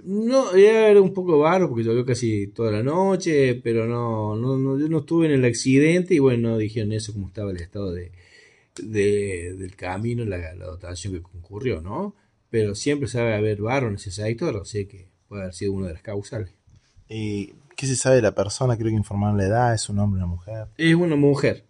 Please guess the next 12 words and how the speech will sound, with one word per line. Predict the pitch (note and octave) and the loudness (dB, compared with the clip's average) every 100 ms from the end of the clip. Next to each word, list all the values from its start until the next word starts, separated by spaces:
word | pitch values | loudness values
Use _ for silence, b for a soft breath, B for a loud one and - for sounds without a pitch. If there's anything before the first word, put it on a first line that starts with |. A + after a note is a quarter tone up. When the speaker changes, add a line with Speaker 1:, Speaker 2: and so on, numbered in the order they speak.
| _ | _
Speaker 1:
es | A2 A2+ | 0 0
una | B2+ B2+ | 0 0
mujer | B2 B2+ - F3+ | 0 0 0 -2
mayor | D#3+ A2+ A#2+ | 0 0 2
de | A#2+ A#2+ | 4 4
edad | B2+ D#3+ | 4 0
que | E3 | -2
fue | A#2+ | -4
trasladada | A2 G#2+ G2+ G2+ | -4 -2 -2 -4
al | |
hospital. | F#2+ F2 - _ _ _ _ _ G#2 - G2 | -6 -10 -14 _ _ _ _ _ -20 -20 -16
Speaker 2:
Eh, | G2 | -14